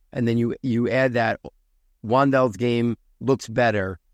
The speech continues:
and Jalen Hyatt's game looks better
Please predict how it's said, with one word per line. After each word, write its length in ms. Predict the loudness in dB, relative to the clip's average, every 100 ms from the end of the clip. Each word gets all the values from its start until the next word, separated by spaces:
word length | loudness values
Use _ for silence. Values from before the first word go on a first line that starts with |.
| _
and 680 | -4 -2 0 0 -2 -2 -4
Jalen 320 | -2 0 0 0
Hyatt's 420 | 0 2 0 -2
game 300 | -4 -2 0
looks 220 | -2 -2
better 420 | -2 0 0 -4